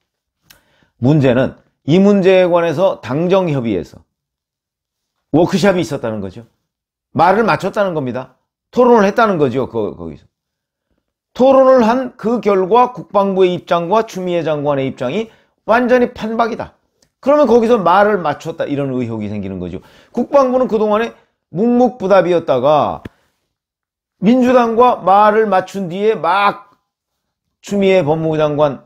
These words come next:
아들을 또는 추미애 법무부 장관을 옹호하기 시작했다. 그러면서도 핵심은 다 비켜나갔다.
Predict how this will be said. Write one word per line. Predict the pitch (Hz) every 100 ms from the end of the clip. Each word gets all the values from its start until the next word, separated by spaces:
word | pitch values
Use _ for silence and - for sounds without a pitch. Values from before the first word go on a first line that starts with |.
| _ _
아들을 | 127 143 147 147 208 - -
또는 | 160 151
추미애 | - 151 143
법무부 | 123 131 131 127
장관을 | 123 120 135 160 -
옹호하기 | 165 202 202 208 196 190
시작했다. | 151 175 - 113 - _ _ _
그러면서도 | 220 240 226 208 220 220 _ -
핵심은 | 262 - 254 247 220 -
다 | 151 165
비켜나갔다. | 151 175 147 113 -